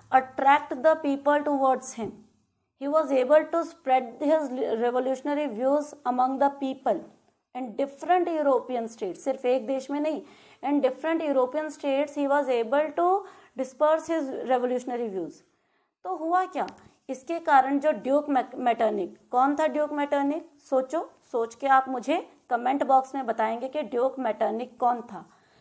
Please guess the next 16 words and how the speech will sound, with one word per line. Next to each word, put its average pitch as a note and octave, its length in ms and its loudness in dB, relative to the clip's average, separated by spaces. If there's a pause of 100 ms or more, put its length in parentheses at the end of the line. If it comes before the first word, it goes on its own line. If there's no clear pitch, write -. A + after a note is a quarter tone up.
(380)
तो D4+ 60 -2
इस D#4 280 -8
ड्यूक D4 300 -2
मेटरनिक D#4 560 0
ने D#4+ 140 0
क्या E4 280 4
कहा? D#4+ 520 2 (180)
ड्यूक A#3+ 340 -2
मेटर-, A3+ 400 -2
मेटरनिक A3 920 -2
ने B3+ 320 0 (360)
इनको B3 300 2
डिक्लेयर A#3 520 2
किया A#3 640 4
as A3 80 -2
the B3+ 200 8